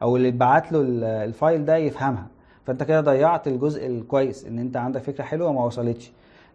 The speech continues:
فالباوربوينت هيبقى مهم قوي بالنسبة لك. فالاوفيس بشكل عام طبعا مش هقول لكم تتعلموا اوفيس ازاي، آه، عندك كل حاجه زي ما اتفقنا، آه، طريقه التعليم ده انت اختارها، موجوده على النت كل حاجه وت-، تقدروا تبحثوا عنها ازاي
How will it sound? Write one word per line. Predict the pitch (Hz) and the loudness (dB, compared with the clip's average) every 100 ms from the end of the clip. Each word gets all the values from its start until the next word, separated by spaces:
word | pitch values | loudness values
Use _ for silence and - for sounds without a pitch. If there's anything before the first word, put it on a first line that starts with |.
| _ | _
فالباوربوينت | 117 110 147 147 151 165 156 | -2 4 6 6 4 0 -2
هيبقى | 123 110 | -6 -4
مهم | 110 123 123 | -4 -4 -4
قوي | 113 107 95 | -4 -6 -6
بالنسبة | 98 92 95 | -8 -10 -12
لك. | 90 | -12
فالاوفيس | - 123 123 - 139 175 170 | -4 -2 -2 -4 -4 -2 -4
بشكل | - 165 160 139 | -4 -6 0 0
عام | 135 196 214 - _ _ - | 0 -2 -6 -14 _ _ 0
طبعا | 143 156 | 4 6
مش | 151 | 4
هقول | 135 | 0
لكم | 139 | -2
تتعلموا | 151 120 127 139 131 | -2 -2 0 0 -2
اوفيس | 123 127 110 | -4 -10 -10
ازاي، | 107 110 92 - | -6 -6 -8 -12
آه، | - 101 95 85 | -14 -12 -12 -12
عندك | 104 131 135 135 | -6 -4 -4 -2
كل | - 143 139 | 0 0 2
حاجه | 143 | 2
زي | 156 | 2
ما | 151 | 0
اتفقنا، | 120 156 131 101 107 | 2 2 2 -4 -8
آه، | |
طريقه | 107 131 147 | -4 -4 -4
التعليم | 139 131 160 | -4 -2 0
ده | 156 156 | -2 -2
انت | 165 | -6
اختارها، | 151 - 135 95 92 - - - - | -8 -2 -2 -2 -10 -20 -20 -14 -2
موجوده | 120 131 165 | 0 4 4
على | 143 131 | 4 2
النت | 170 - | -2 -4
كل | - 180 180 | -4 -2 -2
حاجه | 165 175 196 185 | -2 -2 0 -2
وت-، | 180 | -4
تقدروا | 139 127 127 135 151 | -4 -4 -4 -6 -6
تبحثوا | 151 - 156 | -6 -8 -4
عنها | 151 156 | -4 -4
ازاي | 147 127 151 147 | -4 0 0 0